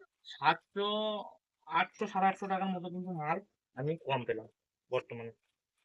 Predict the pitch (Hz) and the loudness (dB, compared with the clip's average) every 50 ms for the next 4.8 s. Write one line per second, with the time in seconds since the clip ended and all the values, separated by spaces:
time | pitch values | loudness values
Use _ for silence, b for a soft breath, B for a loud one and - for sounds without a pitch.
0 | _ _ _ _ _ _ _ _ - 147 156 165 165 160 - 165 156 135 127 - | _ _ _ _ _ _ _ _ 2 4 4 4 2 0 -2 -4 -4 -4 -2 -2
1 | 160 180 - _ _ _ _ _ _ _ _ 120 120 117 117 127 123 - 117 120 | -2 -4 -4 _ _ _ _ _ _ _ _ -4 -4 -4 -4 -6 -10 -12 -8 -6
2 | 135 139 143 143 135 135 131 131 131 120 113 123 131 139 135 135 139 - 120 120 | -4 -2 -2 -2 -2 -2 -4 -4 -4 -2 -4 -4 -4 -4 -4 -6 -6 -8 -10 -10
3 | 120 131 127 127 - 110 - - 123 123 123 135 135 139 151 b b b b b | -10 -10 -12 -12 -14 -16 -14 -12 -12 -8 -6 -6 -6 -6 -6 b b b b b
4 | b _ 117 117 117 127 131 131 131 - - 127 127 127 - - | b _ -6 -6 -4 -2 -2 -2 -2 -4 -4 -4 -4 -4 -4 -6